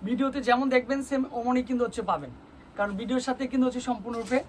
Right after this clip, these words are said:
ম্যাচিং আছে। মাত্র চারশত পঞ্চাশ।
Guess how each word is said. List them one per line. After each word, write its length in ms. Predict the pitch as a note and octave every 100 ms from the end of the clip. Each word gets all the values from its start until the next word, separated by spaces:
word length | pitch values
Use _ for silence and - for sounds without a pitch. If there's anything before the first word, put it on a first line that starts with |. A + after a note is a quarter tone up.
| - - F#3+
ম্যাচিং 300 | G#3 A3+ A#3
আছে। 260 | F3+ - - - - - - - - - - - - - - - - - -
মাত্র 400 | A3 A#3+ C#4 C#4
চারশত 360 | B3+ B3 C4 B3
পঞ্চাশ। 440 | A#3+ G#3 E3+ C#3